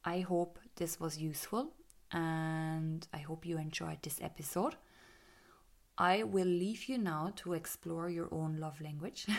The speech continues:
<laughs> unless you know it already. And if you like this episode or think your partner or someone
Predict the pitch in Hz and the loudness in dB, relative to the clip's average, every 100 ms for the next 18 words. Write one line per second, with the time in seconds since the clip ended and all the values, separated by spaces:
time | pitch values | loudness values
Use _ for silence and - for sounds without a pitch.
0 | - 202 - 190 180 170 170 - 175 165 | 2 -2 2 4 4 2 0 0 2 2
1 | 160 156 156 151 156 294 - - - - | 2 0 -2 0 0 -2 -6 -20 -8 -8
2 | - - - - 175 170 180 175 165 185 | -8 -20 -20 -6 -4 -2 -2 2 2 2
3 | - 254 - 190 185 175 - 180 202 - | -2 -2 2 2 2 2 4 4 2 0
4 | 180 170 - - 240 330 - - 202 202 | -2 -2 -6 0 4 4 2 -4 -4 -2
5 | - 208 214 220 165 160 170 160 160 - | 6 8 8 4 2 2 2 -2 -2 0
6 | 208 254 | 4 4